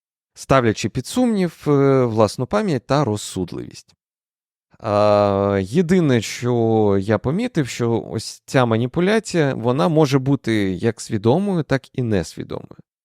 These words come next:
І в залежності від того, чи свідома вона, чи несвідома, можна якось так трактувати і працювати з цими речами трошечки по-різному. Тобто іти, умовно кажучи, до одного спеціаліста, якщо це свідомо,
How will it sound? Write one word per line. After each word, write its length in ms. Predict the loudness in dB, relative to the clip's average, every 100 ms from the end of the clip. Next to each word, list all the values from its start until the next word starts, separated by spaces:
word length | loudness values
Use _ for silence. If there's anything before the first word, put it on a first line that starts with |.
| _
І 100 | -8
в 60 | -4
залежності 640 | 2 4 4 2 -4 -4
від 180 | -2 0
того, 260 | 2 2 0
чи 120 | -6
свідома 520 | -10 -6 0 2 2
вона, 320 | 2 0 0
чи 160 | -2 -4
несвідома, 640 | -4 -4 -4 2 2 2
можна 600 | 2 0 -2 0 0 0
якось 400 | -2 -6 -10 -14
так 200 | -10 -12
трактувати 720 | -6 -6 -6 -4 0 0 0
і 40 | -4
працювати 580 | -4 -6 -2 -2 -2 -6
з 100 | -6
цими 340 | -4 -2 -4 _ _ _ _
речами 580 | -4 0 2 2 2 0
трошечки 440 | 0 -4 -4 -10
по-різному. 600 | -2 0 0 -2 -8 -14 -14 _ _ _ _
Тобто 280 | -10 -6 -6
іти, 420 | -4 -6 0 2
умовно 400 | 2 2 2 0
кажучи, 460 | 2 2 2 -4 -2
до 140 | 2
одного 400 | 2 2 2 0
спеціаліста, 680 | -2 -6 0 0 0 -2 -4
якщо 300 | -2 -2 -4 -4
це 200 | -4 -2
свідомо, 640 | -2 0 2 4 4 2 -4